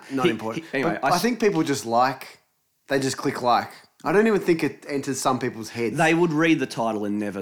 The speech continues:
Speaker 2: look at
Speaker 1: Yeah.
Speaker 2: what was actually said.
Speaker 1: <laughs> Fuck.
Speaker 2: Yeah, maybe. But he, I saw some idiot on Facebook like that, and it was him. Sit down. It was heartfelt. He's like, "Media,
Speaker 1: Yeah.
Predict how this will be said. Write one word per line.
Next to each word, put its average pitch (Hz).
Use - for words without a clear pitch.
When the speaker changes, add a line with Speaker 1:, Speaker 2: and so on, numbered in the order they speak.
Speaker 2:
look 104
at 143
Speaker 1:
Yeah. 123
Speaker 2:
what 90
was 95
actually 123
said. 78
Speaker 1:
<laughs> 80
Fuck. 254
Speaker 2:
Yeah, 262
maybe. 113
But 156
he, 196
I 160
saw 165
some 147
idiot 127
on 113
Facebook 127
like 104
that, 104
and 117
it 110
was 110
him. 120
Sit -
down. 85
It -
was 78
heartfelt. -
He's 92
like, 80
"Media, 85
Speaker 1:
Yeah. -